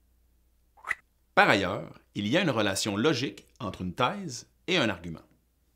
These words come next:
Par exemple, après la thèse, on peut généralement ajouter le marqueur de relation parce que pour y joindre l'argument. Observe les exemples suivants. Tout laisse croire que la société québécoise est ouverte au changement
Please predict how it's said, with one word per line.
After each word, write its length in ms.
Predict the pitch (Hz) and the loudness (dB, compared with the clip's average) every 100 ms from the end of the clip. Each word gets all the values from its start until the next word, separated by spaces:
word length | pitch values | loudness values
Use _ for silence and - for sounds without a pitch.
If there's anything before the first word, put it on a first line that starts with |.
| _ | _
Par 140 | 196 | 0
exemple, 480 | 151 98 101 240 - _ _ _ | 4 2 2 -4 -14 _ _ _
après 260 | 123 - 185 | 0 2 -2
la 120 | 98 | -2
thèse, 480 | 85 - - - _ _ _ _ | -6 -8 -10 -16 _ _ _ _
on 100 | - | -6
peut 140 | 110 | -2
généralement 440 | 110 123 139 160 254 | 2 2 4 2 0
ajouter 280 | 127 107 151 | -2 0 0
le 80 | |
marqueur 340 | 98 104 - 147 | 2 -2 -2 -4
de 60 | |
relation 520 | 92 87 82 - 123 117 _ | -4 -4 -6 -6 -6 -8 _
parce 320 | 208 - 85 | -2 0 -8
que 220 | - 135 - _ _ _ | -6 -8 -10 _ _ _
pour 160 | - 90 | -10 -6
y 60 | |
joindre 440 | 92 120 160 131 98 | -4 2 2 2 0
l'argument. 380 | 95 82 78 - _ _ _ _ _ _ _ | -4 -6 -16 -16 _ _ _ _ _ _ _
Observe 320 | 156 - 208 | 2 4 2
les 140 | 151 107 | 2 0
exemples 240 | 98 95 | -2 -4
suivants. 180 | - 76 - _ _ _ _ _ - - _ _ _ _ - | -6 -12 -16 _ _ _ _ _ -10 -10 _ _ _ _ -4
Tout 100 | 233 | 0
laisse 180 | 143 | 0
croire 380 | - 104 117 147 | 2 4 4 4
que 80 | 117 | 0
la 80 | 95 | -2
société 400 | - - 120 110 | -2 -4 -4 -4
québécoise 720 | 175 151 - 110 98 92 87 | -2 -2 0 2 2 -2 -6
est 180 | 104 98 | -8 -6
ouverte 300 | 151 156 147 | -2 -4 -2
au 80 | 98 | -8
changement 480 | - 135 110 98 | -4 -4 -4 -6